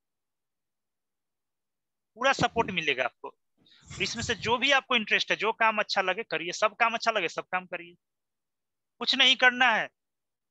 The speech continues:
तो भी ठीक है, खाली refer कीजिए, सजेशन दीजिए। तो यहाँ पे नहीं, इसलिए model पे हम लोग इतना दावा कर रहे हैं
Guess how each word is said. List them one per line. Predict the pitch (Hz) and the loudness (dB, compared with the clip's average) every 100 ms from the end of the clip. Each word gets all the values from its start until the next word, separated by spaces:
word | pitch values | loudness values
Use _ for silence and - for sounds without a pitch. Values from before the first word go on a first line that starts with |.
| _ | _
तो | _ - 185 | _ -18 -14
भी | 208 | -10
ठीक | - 226 214 | -6 -6 -6
है, | 208 - | -8 -4
खाली | 180 156 | 0 0
refer | 156 202 | 0 -2
कीजिए, | 208 208 208 | -2 -4 -4
सजेशन | 208 185 151 - 196 | -4 0 0 -2 -10
दीजिए। | 190 180 170 _ _ _ _ _ _ _ _ _ _ _ _ _ - | -12 -18 -20 _ _ _ _ _ _ _ _ _ _ _ _ _ -2
तो | |
यहाँ | 190 214 | 0 2
पे | 240 | 0
नहीं, | 208 220 277 - _ - | 0 0 -2 -4 _ -16
इसलिए | - 254 277 285 | -10 -6 0 0
model | 240 240 254 | 0 0 -2
पे | - | -2
हम | 226 | -4
लोग | 233 | -4
इतना | 226 226 | -2 0
दावा | 202 202 | 2 2
कर | - 190 | 0 -2
रहे | 175 | -2
हैं | 190 | -4